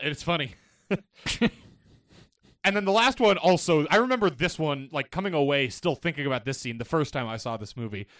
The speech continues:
Speaker 1: the lawnmower one.
Speaker 2: Uh, this is the best jump scare in the movie. This is called Lawn Work.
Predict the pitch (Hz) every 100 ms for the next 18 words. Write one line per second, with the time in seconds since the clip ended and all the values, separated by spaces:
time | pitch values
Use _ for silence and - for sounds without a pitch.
0 | _ 147 156 156 139 123 110 98 92 -
1 | 151 151 175 175 165 156 151 - 151 -
2 | 139 127 123 113 113 110 117 104 101 110
3 | 110 101 98 -